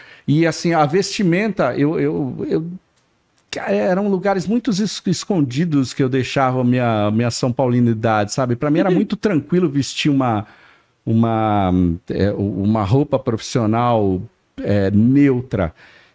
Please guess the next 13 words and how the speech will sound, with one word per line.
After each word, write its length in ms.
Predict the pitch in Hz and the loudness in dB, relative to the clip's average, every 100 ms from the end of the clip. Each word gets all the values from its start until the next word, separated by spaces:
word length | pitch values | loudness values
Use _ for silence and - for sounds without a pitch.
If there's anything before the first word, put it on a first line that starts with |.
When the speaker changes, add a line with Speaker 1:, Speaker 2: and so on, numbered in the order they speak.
| _ | _
Speaker 1:
E 720 | 117 123 127 123 117 110 107 117 | 0 2 4 4 4 2 0 0
eu 140 | 139 | 0
gosto 380 | 156 175 202 185 | 0 0 0 -4
tanto 400 | - - 240 233 | -2 -2 -2 -2
do 80 | 151 | -4
futebol 680 | - - 110 120 143 120 110 | -4 -4 0 0 2 0 -2
e 200 | - 127 | 0 0
acho 180 | 156 - | -2 -2
que 60 | |
ele 100 | 170 156 | -2 -2
é 20 | |
tão 360 | _ 208 240 143 | _ -2 0 0
importante 720 | 123 123 - 151 165 - | 0 -2 0 -2 -2 -6